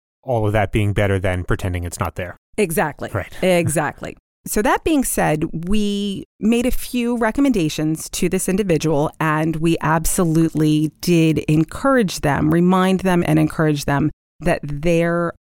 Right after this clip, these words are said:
Speaker 2: local legal counsel is always the very best resource if they feel uncertain of what will serve the organization best going forward.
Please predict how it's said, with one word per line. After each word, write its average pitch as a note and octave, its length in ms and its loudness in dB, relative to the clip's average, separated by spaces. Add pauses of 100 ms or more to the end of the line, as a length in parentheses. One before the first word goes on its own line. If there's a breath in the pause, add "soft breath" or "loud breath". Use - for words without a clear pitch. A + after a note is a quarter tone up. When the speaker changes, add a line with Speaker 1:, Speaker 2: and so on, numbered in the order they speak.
Speaker 2:
local D#3 640 2
legal E3 280 2
counsel G#3 600 -2 (100)
is D3+ 420 -2 (520)
always D#3+ 540 2
the D3+ 120 0
very E3+ 540 0
best D#3+ 420 -2
resource D#3 720 -2 (560)
if E3+ 200 2
they E3 160 2
feel D#3+ 540 0
uncertain D3+ 800 0 (380)
of D3 180 2
what D#3+ 340 2
will D#3+ 200 2
serve D3 480 0
the D#3 140 4
organization C#3+ 840 0 (280)
best - 420 0
going D3 300 2
forward. - 480 -2